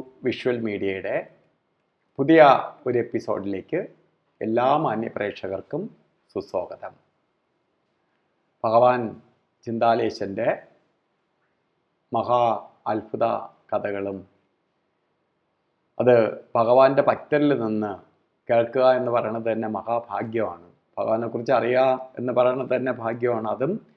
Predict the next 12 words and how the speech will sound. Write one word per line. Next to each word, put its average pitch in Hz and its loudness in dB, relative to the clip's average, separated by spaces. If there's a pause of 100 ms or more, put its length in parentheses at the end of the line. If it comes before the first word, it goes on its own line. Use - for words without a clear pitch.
(260)
ഭക്തരിൽ 185 4
നിന്ന് 131 0
ശ്രമിക്ക-, 120 -4
ശ്രവിക്കുക 120 -2
എന്ന് 120 2
പറയുന്നത് 117 0
മഹാഭാഗ്യം 110 -2
തന്നെയാണ്. 95 -12 (840)
അങ്ങനെ 110 -2 (520)
ഭഗവാന്റെ 127 4
ഭക്തരെ 131 2 (280)
ഈ 131 -4